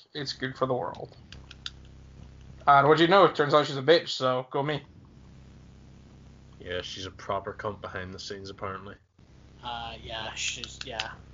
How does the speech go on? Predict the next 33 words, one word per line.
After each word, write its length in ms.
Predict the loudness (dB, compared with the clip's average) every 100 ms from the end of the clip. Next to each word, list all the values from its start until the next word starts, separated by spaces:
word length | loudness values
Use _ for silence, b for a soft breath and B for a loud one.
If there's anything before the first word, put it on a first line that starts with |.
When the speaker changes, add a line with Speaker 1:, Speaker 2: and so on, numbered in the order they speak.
| -18
Speaker 3:
apparently. 640 | -6 -2 -2 -6 -16 -20 -20 -20 -20 -20 -18 -4
Well, 220 | 0 0
not 260 | 0 -4 0
apparently, 360 | -2 -2 -12 -14
she 180 | -14 -12
is. 240 | -14 -16 -18 -20 -18 -4
Speaker 2:
Well, 140 | 0
yeah. 400 | 2 2 4 2
Speaker 3:
Um, 160 | 0 -8 -20 -14
she 160 | -6 0
had 140 | 4
a 1000 | 6 6 6 4 2 0 -2 -6 -8 -10 -14 -20 -20 -20 -20 -20 -20 -20 -20 -20 -20 -20 -8
transsexual 800 | -6 -4 -2 -2 -2 0 0 2
person 320 | 0 2 0
on, 180 | 2 4
I 80 |
believe. 340 | 4 2 0 -6 -12 -20 -20 -20 -20 -20 -20 -8
And 340 | 2 4 4 2
Speaker 1:
Hmm. 40 |
Speaker 3:
they're 220 | 2 2 0 _ -20 -20 -8 4
pretty 200 | 4 4
much 300 | -4 -8 -8
like, 320 | -6 -6 -6 -8
I, 100 | -10 -10 -16 -20 -8
they 80 | -6
got 240 | -2 -2 -2
a 20 |
real 200 | -4 -4
shit 320 | -6 -6 -6
room, 300 | -8 -10 -10
nobody 280 | -8 -8 -10
greeted 420 | -14 -12 -12 -12 -8
them. 240 | -6 -8